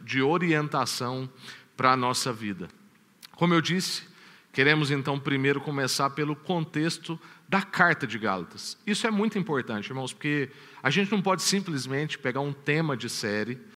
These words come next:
e falar o que a gente quer dentro do tema. Um dos maiores erros que a gente pode cometer, eu tenho conversado sobre isso com algumas pessoas que a gente tá fazendo uma caminhada mais próxima, é a gente querer impor pro texto que ele diga o que a gente quer.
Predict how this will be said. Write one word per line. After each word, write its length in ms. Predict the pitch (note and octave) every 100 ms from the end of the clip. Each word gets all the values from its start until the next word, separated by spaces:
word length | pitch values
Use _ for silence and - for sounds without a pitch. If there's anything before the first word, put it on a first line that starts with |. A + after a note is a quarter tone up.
| _
e 60 | B2+
falar 220 | - D3+
o 60 | D#3
que 140 | -
a 120 | D3
gente 400 | B2 B2 D#3 E3+
quer 400 | - - A2 A#2 - - - - - A2
dentro 400 | D3 C#3+ C#3 B2+
do 100 | A2+
tema. 380 | - F#2+ E2+ E2 - - - - -
Um 80 | C3
dos 80 | C#3+
maiores 440 | D#3 G#3+ F#3 B2+
erros 320 | E3 G#3 G3+
que 60 | F3
a 60 |
gente 240 | D3+ D#3 D#3
pode 260 | D#3 D3+
cometer, 400 | - D#3 D3 D3
eu 140 | C#3+ D3
tenho 160 | D3
conversado 560 | C#3 C#3+ C#3+ C#3+ C3+ B2+
sobre 400 | - - C#3 C3+
isso 280 | C#3 C#3+ -
com 120 | B2+
algumas 280 | B2 C3+ C3
pessoas 460 | C3 A#2 - C3
que 60 | -
a 40 |
gente 220 | A#2+ B2+ -
tá 80 |
fazendo 280 | A2+ A#2 B2
uma 100 | A#2+
caminhada 400 | B2 A#2 A#2 A#2+
mais 200 | A#2 A2
próxima, 500 | - B2 C#3 - D#3 - _ _ _ _
é 80 | C#3+
a 80 | F3+
gente 400 | F#3 F#3+ F#3+ F#3+
querer 520 | - - - F3+ F#3
impor 460 | G3+ G3+ F#3 G3+ A3
pro 180 | F3+
texto 360 | E3 D#3 D#3+ D#3
que 80 | E3
ele 120 | D3+
diga 240 | B2+ D3
o 40 | C#3
que 100 | D3
a 60 |
gente 260 | A#2 A#2 A2+
quer. 240 | - F2